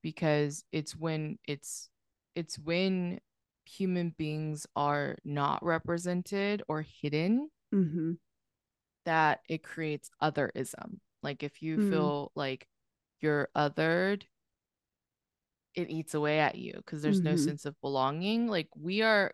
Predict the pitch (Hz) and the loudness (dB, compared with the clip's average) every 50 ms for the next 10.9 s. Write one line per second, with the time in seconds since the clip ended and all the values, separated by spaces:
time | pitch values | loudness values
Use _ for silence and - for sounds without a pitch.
0 | _ _ - - - 269 285 277 302 330 339 339 349 349 339 330 294 - _ _ | _ _ -4 2 4 4 4 6 4 4 4 4 4 2 -2 -6 -10 -12 _ _
1 | - - - 202 226 220 214 214 208 202 202 - - 170 170 165 165 160 151 143 | -16 -8 -4 0 0 2 2 2 2 2 2 2 2 4 6 6 6 4 4 0
2 | 143 - 143 143 143 143 143 143 143 143 143 143 139 - _ _ _ _ - - | -2 -2 0 2 4 4 4 4 2 2 2 0 -2 -4 _ _ _ _ -2 -2
3 | 143 143 - - - 156 160 165 165 160 151 - - 147 139 143 139 - 143 139 | 0 0 -2 -2 0 2 2 2 2 0 0 -2 -2 -2 -2 -4 -4 -2 0 2
4 | 135 135 131 - 117 131 131 127 127 131 - 127 127 131 127 - - 156 156 - | 2 4 2 4 4 4 4 4 4 2 0 0 -2 -2 -2 -2 -2 -2 0 4
5 | 170 185 214 190 175 151 139 135 127 127 135 - - - 92 - - - - - | 6 6 6 6 4 4 4 2 2 0 -2 -6 -8 -8 -8 -8 -6 -6 -6 -6
6 | - - - - - 151 156 147 143 147 143 139 - - - _ - - 139 147 | -6 -8 -10 -8 -4 -2 -2 -2 0 -2 -2 -4 -4 -10 -18 _ -18 -14 -14 -14
7 | 151 - 156 156 151 151 156 156 147 131 - - - - 139 135 - - - 131 | -10 -4 -2 0 0 2 0 0 0 -2 -2 -4 -4 -4 -4 -4 -4 -4 -2 -2
8 | - 73 57 50 - 50 - - 151 139 135 131 143 - - - - - 156 147 | -2 0 -2 -2 -4 -4 -6 -6 -4 0 0 0 0 0 -4 -10 -10 -8 -4 0
9 | 180 160 156 147 123 113 - - - - - - - - - _ _ - 180 180 | 4 4 4 4 2 0 0 0 0 -2 -2 -8 -20 -20 -20 _ _ -4 -2 -2
10 | 180 165 - 170 170 165 156 151 147 147 143 143 143 139 139 147 151 | -2 -4 -6 -6 -6 -4 -4 -2 -2 -2 -2 -2 -4 -6 -6 -10 -12